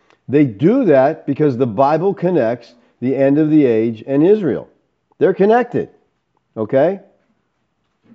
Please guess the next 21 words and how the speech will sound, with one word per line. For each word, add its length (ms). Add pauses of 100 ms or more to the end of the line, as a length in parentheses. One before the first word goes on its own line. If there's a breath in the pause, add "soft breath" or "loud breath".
Totally 380
connected. 540 (2250)
That's 240
why 160
they 120
do 260
it. 100
The 160
end 260
times 640 (400)
and 160
Israel 720 (220)
are 420 (140)
connected. 640
The 100
last 460
days 340 (100)
and 220
Israel 500
are 280
connected. 560